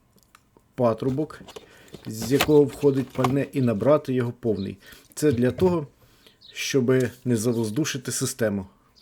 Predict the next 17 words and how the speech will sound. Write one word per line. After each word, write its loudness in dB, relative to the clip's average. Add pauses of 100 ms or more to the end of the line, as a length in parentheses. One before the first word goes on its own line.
(320)
Коли 4
фільтр -4
повний, 0 (1400)
тоді 0 (320)
беремо 4
його, 0
підкачуємо -2 (100)
і 0
по -2
черзі -2
переставляємо 2
всі -2
патрубки. -4 (1300)
Е, -8
самий 0
простий -2
спосіб, 2